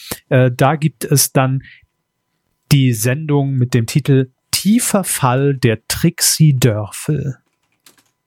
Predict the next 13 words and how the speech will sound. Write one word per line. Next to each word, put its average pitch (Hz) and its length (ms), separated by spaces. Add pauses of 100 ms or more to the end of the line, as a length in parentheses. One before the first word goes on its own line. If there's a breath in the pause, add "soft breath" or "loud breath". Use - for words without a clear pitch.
(760)
Düdüm. 90 540 (1400)
Worum 127 260
geht's? - 440 (440 loud breath)
Äh, 120 140
Trixie 185 360
Dörfel 139 340
ist 139 120
eine 127 300
ehemalige 147 400
Schlagersängerin, 160 1160 (520)
Schauspielikone, 165 1120
Kinderstar, 180 1000 (360)
ja, 147 240